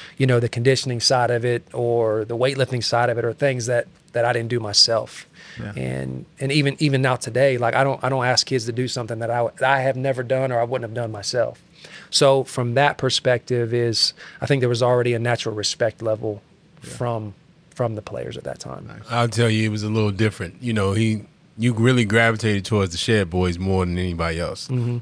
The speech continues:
Speaker 3: It was just, that was just his group. Kyle, Dix, all the rest of those
Speaker 1: Yeah.
Speaker 3: guys were, it, it was just, you couldn't take that group away from each other. Like, no matter what, <clears throat> you were seen as a leader, especially when I got in here. And then all of a sudden, once the Shed Boys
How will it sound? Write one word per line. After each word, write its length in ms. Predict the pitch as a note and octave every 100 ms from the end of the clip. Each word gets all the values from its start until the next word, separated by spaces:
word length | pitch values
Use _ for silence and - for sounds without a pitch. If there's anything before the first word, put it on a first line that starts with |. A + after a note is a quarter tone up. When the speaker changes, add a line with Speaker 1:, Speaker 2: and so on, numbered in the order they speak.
| -
Speaker 3:
It 140 | G2+
was 160 | A#2 G2
just, 140 | G2+
that 140 | G#2 A2+
was 140 | A2+
just 200 | G2 G#2+
his 160 | A#2+ G#2
group. 300 | F#2 G#2+ F2+
Kyle, 300 | B2 G#2+ G#2+
Dix, 340 | G2 G#2+ F#2+
all 180 | - G#2+
the 60 | G2+
rest 220 | A2 -
of 40 | G#2+
those 100 | B2+
Speaker 1:
Yeah. 100 | A2
Speaker 3:
guys 380 | A2 G#2+ G2
were, 220 | F#2+ F2+ F2+ - - - _ G#2+
it, 180 | A#2
it 160 | A2 A#2+
was 220 | A2+ G2+ F#2+
just, 360 | A#2+ G#2+ -
you 160 | A2 A#2+
couldn't 440 | - D#3 A#2+ G#2
take 300 | - B2+ A2 - _ - - _
that 200 | G#2+ G2
group 200 | A2 G2+
away 240 | F#2 G#2
from 220 | G#2 - F2
each 140 | E2
other. 180 | E2+ F2 F2
Like, 320 | F#2+ F#2 - _ _ _ -
no 100 | A2
matter 240 | B2 C3
what, 380 | A2+ A2+ B2 A#2 - - -
<clears throat> 280 | - G#2 -
you 140 | A#2
were 100 | B2
seen 220 | G2+ B2 A2
as 100 | F#2+
a 40 |
leader, 360 | G2+ A2 F#2+ F#2+ G2+
especially 400 | A2 - B2 A2+
when 120 | G#2
I 100 | G2+
got 220 | G2+ G2 F#2+
in 120 | F2+
here. 260 | F#2 F#2 F#2+ - - -
And 180 | G#2 G#2+
then 140 | A2
all 180 | A2 A2
of 60 | G#2
a 80 | G2+
sudden, 480 | - A2+ G#2 G#2
once 240 | A2+ B2 A#2
the 80 | G#2+
Shed 320 | C3 C#3 A#2+
Boys 480 | G#2+ G#2 G2 F#2